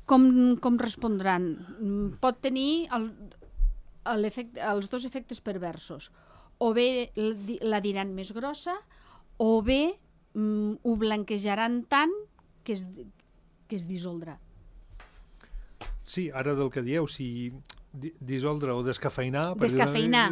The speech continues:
Speaker 2: per dir una
Speaker 1: perdó.
Speaker 2: manera... Bueno, no, no,
Speaker 1: Descafeinar.
Speaker 2: sí, eh, ja, ja ens hem entès per lo que volies dir, Elisabet. Ara, mm,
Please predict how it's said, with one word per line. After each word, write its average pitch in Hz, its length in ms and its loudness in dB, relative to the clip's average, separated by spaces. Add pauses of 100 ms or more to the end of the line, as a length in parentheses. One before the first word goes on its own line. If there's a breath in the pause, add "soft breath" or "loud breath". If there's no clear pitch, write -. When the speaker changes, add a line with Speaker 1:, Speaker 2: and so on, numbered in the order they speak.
(140)
Speaker 2:
per 147 140 4
dir 151 80 6
una 156 100 10
Speaker 1:
perdó. - 80 10
Speaker 2:
manera... 165 360 6
Bueno, 156 280 4
no, 185 220 4
no, 208 100 0
Speaker 1:
Descafeinar. 208 560 -2
Speaker 2:
sí, 175 240 4
eh, 117 340 -6 (140)
ja, 131 160 -2
ja 143 80 2
ens 143 160 2
hem 143 80 2
entès 135 240 -2
per 123 80 -6
lo 117 80 -2
que 120 120 -6
volies 113 280 -4
dir, 113 80 -4
Elisabet. 113 320 -4 (520 soft breath)
Ara, 151 220 0 (180)
mm, 127 380 -8